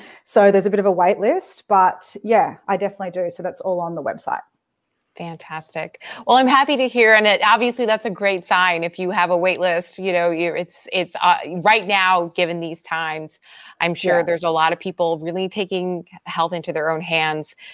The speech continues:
Speaker 2: being at home and wanting to still thrive. So, um, I'm more power to you, Holly. And thank you so much for sharing all of your knowledge and wisdom with us today. And, um,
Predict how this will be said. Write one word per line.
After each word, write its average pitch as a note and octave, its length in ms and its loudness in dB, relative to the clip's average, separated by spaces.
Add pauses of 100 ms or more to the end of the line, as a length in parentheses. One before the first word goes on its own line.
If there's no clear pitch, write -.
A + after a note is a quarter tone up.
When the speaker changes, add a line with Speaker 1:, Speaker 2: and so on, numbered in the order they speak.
(140)
Speaker 2:
being E3+ 220 2
at D#3+ 160 -2
home D#3+ 420 0
and D3+ 180 -6
wanting E3+ 280 -4
to E3 100 -16
still D3+ 560 0 (300)
thrive. D3 600 2
So, D3 480 0 (420)
um, D3 360 2
I'm D3+ 420 -4
more F#3 280 2
power F3+ 260 0
to F3 180 -6
you, D#3+ 120 0
Holly. D#3 400 0
And E3+ 180 -4
thank G3 220 -4
you A3+ 100 -4
so G3 240 -4
much E3 220 -4
for E3+ 100 -8
sharing D3+ 600 -4
all F3 460 6
of E3 220 -4
your D#3 340 -2
knowledge D#3 420 -6
and D3 100 -12
wisdom D3 380 -8
with C#3+ 160 -10
us D3 200 -10
today. C#3+ 580 0
And, C#3+ 360 -2
um, C#3 460 0